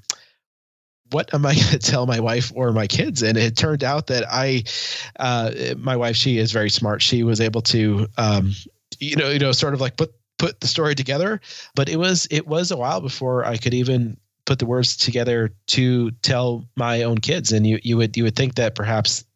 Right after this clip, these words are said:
that embarrassment was, um, maybe, um, misplaced or some kind of, you know, uh, s-, some kind of, um, some kind of bravado on my part, but I,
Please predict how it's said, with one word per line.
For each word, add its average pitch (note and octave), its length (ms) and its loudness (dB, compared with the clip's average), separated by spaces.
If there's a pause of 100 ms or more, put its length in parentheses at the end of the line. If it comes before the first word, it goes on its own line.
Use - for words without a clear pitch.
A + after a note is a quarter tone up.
that A#2 260 -2
embarrassment A2 560 0
was, - 760 -2 (100)
um, G2 340 2 (340)
maybe, A2 460 2
um, G#2 340 2 (140)
misplaced B2 600 2
or G2+ 60 -2
some G#2+ 180 2
kind G#2 200 2
of, F#2+ 420 -2
you - 160 0
know, G2 380 2
uh, - 180 -2
s-, - 240 2
some A2 140 2
kind G#2+ 160 2
of, G2 320 -4 (140)
um, G2 380 0 (520)
some C#3 120 0
kind B2 200 0
of A2 180 -2 (240)
bravado A#2 560 -2 (220)
on A#2+ 320 0
my B2 140 2
part, A#2 320 -4
but A2+ 100 0
I, A2+ 40 0